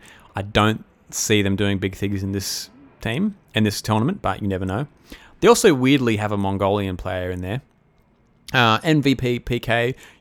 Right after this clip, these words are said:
you've probably heard of them. They've been playing some higher tier tournaments recently. They're Korean. They have an old dog in the form of Solo, who apparently has been around since,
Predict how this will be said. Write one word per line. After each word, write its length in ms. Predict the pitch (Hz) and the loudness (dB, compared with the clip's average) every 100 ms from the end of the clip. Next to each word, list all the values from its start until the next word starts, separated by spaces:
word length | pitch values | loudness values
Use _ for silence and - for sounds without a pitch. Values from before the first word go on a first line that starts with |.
| _ | _
you've 80 | - | -6
probably 280 | 120 110 | -4 -2
heard 220 | 101 104 104 | 0 0 -2
of 100 | 101 | -2
them. 300 | 104 101 104 - - - _ _ | 0 0 -2 -8 -20 -20 _ _
They've 220 | - 113 107 | 0 2 2
been 180 | 101 | -2
playing 260 | 95 98 98 | -4 -4 -4
some 500 | - 101 98 98 107 - | -4 -6 -6 -10 -16 -6
higher 320 | 107 98 98 | -2 0 -2
tier 160 | 101 | -6
tournaments 440 | 98 107 101 98 - - | -8 -6 -8 -8 -16 -16
recently. 580 | - 107 104 117 117 113 | -10 -8 -6 -6 -6 -6
They're 220 | 113 143 | -2 -4
Korean. 500 | - 113 113 123 147 - - - - | -2 -2 0 0 -2 -6 -20 -12 -2
They 80 | 156 | 2
have 80 | |
an 80 | 160 | 4
old 200 | 156 143 | 4 4
dog 280 | 127 127 131 | 2 2 2
in 80 | 127 | 0
the 60 | |
form 260 | 113 117 110 | -2 -4 -4
of 80 | 104 | -4
Solo, 580 | - 113 127 139 156 156 | -2 2 2 2 0 -2
who 80 | |
apparently 540 | 110 117 107 107 110 101 | -4 -2 -4 -4 -4 -4
has 100 | 98 | -6
been 220 | 104 98 | -6 -4
around 300 | 98 98 101 | -2 -4 -6
since, 520 | - 101 - - - | -6 -8 -8 -10 -12